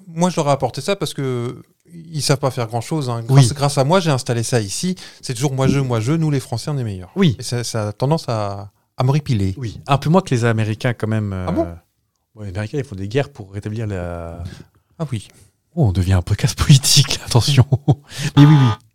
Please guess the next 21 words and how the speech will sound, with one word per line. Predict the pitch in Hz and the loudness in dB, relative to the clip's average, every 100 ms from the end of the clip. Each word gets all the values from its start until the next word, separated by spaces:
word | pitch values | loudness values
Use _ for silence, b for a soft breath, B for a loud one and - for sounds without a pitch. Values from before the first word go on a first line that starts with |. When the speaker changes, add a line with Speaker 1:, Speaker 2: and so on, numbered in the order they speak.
| _ _ _ _ _ B B - | _ _ _ _ _ B B -4
Speaker 2:
Mais | 117 | 2
t'as | 117 | 4
raison, | 131 113 | 6 4
le | 101 101 98 95 | 2 0 0 -4
donneur | 104 104 | -4 -2
de | 101 | -2
leçon. | 101 107 - B B | 2 0 0 B B
J'ai | 120 127 113 | 4 6 6
souvenir | - 147 170 | 6 6 8
d'avoir | 147 120 107 | 10 8 8
vu | 117 | 6
un | 117 | 6
gars, | 107 127 131 | 8 8 8
euh, | 107 101 98 95 92 92 92 95 - _ _ _ _ | 6 2 0 -4 -4 -6 -8 -10 -16 _ _ _ _
je | - 92 | -10 -10
ne | |
sais | - - | -8 -12
plus, | - - - | -12 -20 -16
c'était | 117 | -12
sur | 98 107 | -4 -2
Interdit, | 104 104 95 | 0 0 0